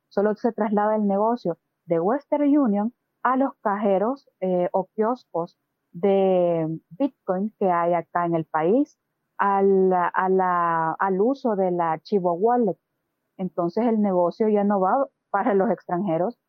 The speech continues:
sino que se quedan con aquellos funcionarios que están utilizando, em, los recursos del Estado para beneficio propio, porque, eh, en la implementación de esto,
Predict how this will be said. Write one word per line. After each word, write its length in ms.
sino 220
que 140
se 160
quedan 440
con 220
aquellos 460
funcionarios 1000
que 60
están 280
utilizando, 880
em, 840
los 200
recursos 500
del 140
Estado 420
para 240
beneficio 580
propio, 520
porque, 640
eh, 300
en 300
la 100
implementación 720
de 260
esto, 320